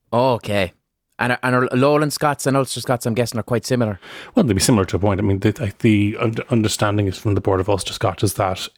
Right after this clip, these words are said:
Speaker 2: the Ulster Scots is, is m-, materially different, uh, or sign-, it's, it's significantly different. I mean, I'd say they're,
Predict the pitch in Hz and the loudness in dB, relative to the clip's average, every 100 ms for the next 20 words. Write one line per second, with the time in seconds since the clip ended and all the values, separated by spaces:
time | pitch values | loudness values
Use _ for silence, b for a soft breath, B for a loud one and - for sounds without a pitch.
0 | _ 113 98 92 - 113 110 95 107 98 | _ 2 2 0 -2 -4 -4 -2 -2 -2
1 | - 104 90 95 101 - 107 98 - - | 0 2 2 0 -2 0 0 2 0 0
2 | 101 98 95 90 107 101 110 110 - B | 2 2 0 -2 -4 -4 -4 -4 -8 B
3 | B B B B B B B _ _ - | B B B B B B B _ _ -4
4 | 98 90 90 104 95 - 92 110 - 131 | -2 0 -2 -2 -2 -2 -2 -2 0 0
5 | - 110 107 - 95 95 - 104 98 104 | 2 0 0 0 -2 -2 -2 -2 0 0
6 | - 107 95 | 0 -2 -2